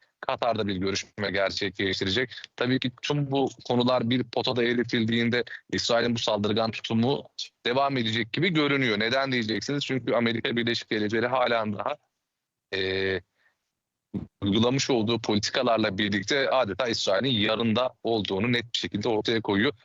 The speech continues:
Ancak Amerika için Katar, Doha da oldukça önemli bir nokta. Niye diyeceksiniz? centcom'un en büyük üssü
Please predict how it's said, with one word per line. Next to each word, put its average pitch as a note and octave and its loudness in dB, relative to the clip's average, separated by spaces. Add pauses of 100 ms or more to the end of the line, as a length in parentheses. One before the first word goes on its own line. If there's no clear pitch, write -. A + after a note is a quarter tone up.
Ancak B2 0
Amerika B2+ 0
için C3+ 0
Katar, G#2 -2
Doha B2+ 0
da C3+ 2
oldukça A2 -2
önemli G2+ 0
bir F#2+ 0
nokta. G2 -2
Niye B2 0
diyeceksiniz? A2+ -2 (180)
centcom'un C3+ -2
en B2+ 0
büyük B2 -2
üssü D3+ -2